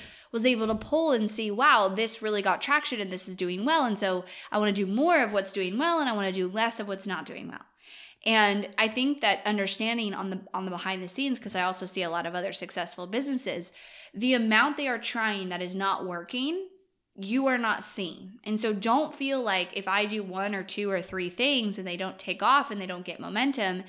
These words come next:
that my entire business or my entire marketing is not working. That's actually more the norm.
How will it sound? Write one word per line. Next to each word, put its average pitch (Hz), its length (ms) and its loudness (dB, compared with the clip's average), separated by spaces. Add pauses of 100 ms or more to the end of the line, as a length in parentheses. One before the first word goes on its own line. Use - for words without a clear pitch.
(380)
that 185 120 2
my 202 120 2
entire 214 540 2
business 196 460 -2
or 175 60 -6
my 170 140 -4
entire 196 440 0
marketing 185 460 -2
is 170 120 -8
not 180 160 -4
working. 214 360 -4
That's 202 240 4
actually 277 320 0
more 190 240 -2
the 165 80 -6
norm. 175 560 -2